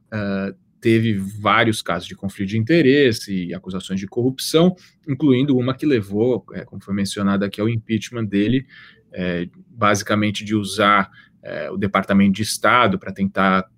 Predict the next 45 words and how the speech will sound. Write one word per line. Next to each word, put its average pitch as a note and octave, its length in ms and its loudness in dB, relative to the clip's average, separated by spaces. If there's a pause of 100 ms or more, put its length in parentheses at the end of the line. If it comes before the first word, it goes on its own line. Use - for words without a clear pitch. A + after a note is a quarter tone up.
(120)
cavar G#2 400 2
uma A2 120 2
investigação G#2 640 -2
contra A2+ 320 -4
o A2+ 40 -2
Biden G2+ 400 2
na G#2+ 100 0
Ucrânia. G2 560 -2 (460)
É, F#2 260 -2
isso D#3 400 2
sempre D3+ 460 4
é C3 120 8
um D3+ 220 4
fio C3+ 240 4
desencapado C3+ 840 2
de A2 200 -4
aparecer G#2 340 -2
alguma G2+ 300 -2
coisa, A2+ 360 0
uma G2 140 0
grande G2 260 0
revelação. G#2+ 800 -2 (880)
Tenho C3+ 240 4
minhas A#2+ 280 4
dúvidas A#2+ 560 4
sobre A#2 260 -2
até A2+ 160 -2
que B2+ 160 -4
ponto A#2+ 320 -6
isso A#2 160 -6
afetaria A#2 680 2
o A2+ 80 0
Trump F#2+ 320 -6
até E2 200 -10
agora, F#2 340 -2
depois A2+ 420 -2
de A#2 120 -6
tudo A#2+ 320 -6
que A#2 100 -12
já A2 140 -2
foi A2 160 -4
revelado G2+ 440 -2
sobre A2 280 -2
ele, E2 260 0
né? - 160 -20